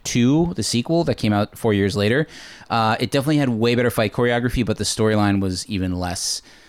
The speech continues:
there. Um, then I watched City Hunter, starring Jackie Chan. So this is interesting 'cause this film is actually an adaptation of a, uh, of a,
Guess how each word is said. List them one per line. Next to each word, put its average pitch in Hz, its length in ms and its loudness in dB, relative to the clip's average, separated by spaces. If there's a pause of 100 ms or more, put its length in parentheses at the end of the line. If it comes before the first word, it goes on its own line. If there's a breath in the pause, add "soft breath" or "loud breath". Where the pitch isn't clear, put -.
(160 loud breath)
there. 85 520 -4 (180)
Um, 87 680 -2 (120)
then 120 140 0
I 131 60 2
watched - 400 0
City 202 260 -2
Hunter, 120 400 2
starring 120 340 2
Jackie 113 320 -2
Chan. 104 440 0 (280 loud breath)
So - 140 -4
this 165 160 0
is 190 100 -2
interesting 151 340 0
'cause 123 140 0
this 135 120 0
film 151 140 2
is 127 80 0
actually 120 220 0
an 113 80 0
adaptation 107 500 -2
of 98 180 -2
a, 95 240 2
uh, 92 140 0
of 95 180 -6
a, 90 480 -2